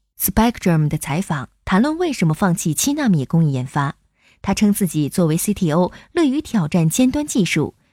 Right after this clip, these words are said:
但对于雇员、客户和股东，他们公司必须有一个可维持的有利可图的业务。很明显，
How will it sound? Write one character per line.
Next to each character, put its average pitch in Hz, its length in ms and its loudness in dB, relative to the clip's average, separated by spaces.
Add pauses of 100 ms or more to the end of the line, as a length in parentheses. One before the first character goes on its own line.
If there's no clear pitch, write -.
但 349 160 2
对 320 160 4
于 269 80 2
雇 294 220 0
员、 147 340 0 (220)
客 - 200 2
户 311 180 2
和 226 140 -4
股 - 200 -2
东， 190 280 2 (500)
他 214 160 2
们 170 80 4
公 185 160 2
司 202 180 0
必 202 160 0
须 - 140 -4
有 160 140 0
一 135 120 -8
个 151 220 0 (160)
可 175 220 2
维 156 240 0
持 175 180 0
的 190 80 0
有 156 220 -2
利 214 160 -2
可 160 200 -6
图 123 220 -10
的 160 80 0
业 233 180 2
务。 120 240 -6 (380)
很 190 100 0
明 165 140 4
显， 151 300 0